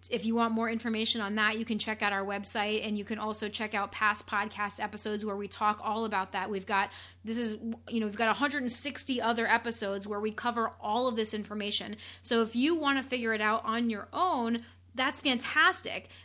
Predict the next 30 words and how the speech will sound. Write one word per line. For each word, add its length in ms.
There's 240
ton-, 300
we 80
have 140
tons 480
of 120
free 320
episodes, 600
free 260
resources 640
for 220
you. 100
We've 120
got 240
strength, 560
um, 260
resources 540
for 160
you 160
on 180
our 100
website. 580
So 100
you 240
can 500
do 220
this 360
on 220
your 140
own. 260